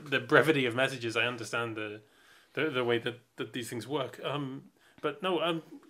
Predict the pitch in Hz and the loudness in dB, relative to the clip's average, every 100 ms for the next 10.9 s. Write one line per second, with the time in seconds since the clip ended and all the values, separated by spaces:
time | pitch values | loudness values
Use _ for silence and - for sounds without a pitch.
0 | 202 - - 156 160 147 147 151 - _ | -20 -16 -6 -2 0 -2 -4 -6 -10 _
1 | _ _ - _ - 147 147 170 139 185 | _ _ -20 _ -6 -4 -2 -2 0 2
2 | 185 170 180 160 170 170 165 156 160 156 | 2 2 6 6 6 6 6 4 2 0
3 | 170 156 151 165 160 139 123 131 127 135 | 0 0 -2 -2 -4 0 0 2 0 -2
4 | 127 127 123 120 _ _ - - - 160 | -4 -6 -8 -12 _ _ -20 -20 -4 0
5 | 160 180 180 170 190 - 254 - - - | 2 2 -2 -2 -2 -4 -8 -8 -16 -20
6 | - 294 - - 622 220 - - - _ | -10 -8 2 10 10 10 2 -10 -12 _
7 | - 165 185 180 196 - 196 185 170 175 | 0 2 6 6 6 8 8 8 6 2
8 | 170 180 170 175 170 165 160 147 - 185 | 2 4 4 4 4 6 4 0 -2 2
9 | 175 156 139 117 110 98 98 - 302 - | 2 2 0 -2 -4 -6 -14 2 4 4
10 | - - - - - 220 226 226 | 0 -6 -8 -16 0 4 4 2